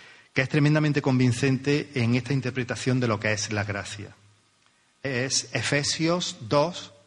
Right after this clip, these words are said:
del cuatro al cinco. Efesios dos, del cuatro al cinco, nos dice que la gracia es precisamente eso. Es la obra de Dios de resucitar espiritualmente a los muertos. Hacer por nosotros aquello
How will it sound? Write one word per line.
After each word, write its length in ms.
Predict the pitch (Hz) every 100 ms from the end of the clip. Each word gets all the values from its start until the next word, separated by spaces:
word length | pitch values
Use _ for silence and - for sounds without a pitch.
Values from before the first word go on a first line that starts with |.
| _
del 240 | - 110 104
cuatro 500 | 117 127 - 143 143
al 180 | - 104
cinco. 520 | - 113 98 95 85 - _ _ _ _ _ _ _ _ _ _
Efesios 320 | 127 120 127
dos, 240 | 107 123 131
del 140 | 120
cuatro 240 | 110 107 110
al 80 |
cinco, 440 | 104 131 143 170 185 - - - - _ _
nos 200 | 127 127
dice 420 | 123 185 - 208 233 - - _
que 100 | -
la 120 | 120 117
gracia 300 | 147 160 175
es 60 |
precisamente 640 | - 139 156 156 151 143 180
eso. 300 | 185 107 104 - - _ _ _ _ -
Es 320 | 165 165 143
la 180 | 139 127
obra 540 | 175 185 180 190 190 -
de 220 | 117 123
Dios 480 | 113 156 156 170 - - - -
de 220 | 120 123
resucitar 600 | 117 - 120 120 139 139
espiritualmente 840 | 110 107 107 110 139 135 139 139
a 60 | 131
los 100 | 113
muertos. 600 | 104 107 104 - 104 - - - _ _ _ _
Hacer 320 | - 139 139
por 100 | 160
nosotros 480 | 147 143 160 175 151
aquello 400 | 117 147 143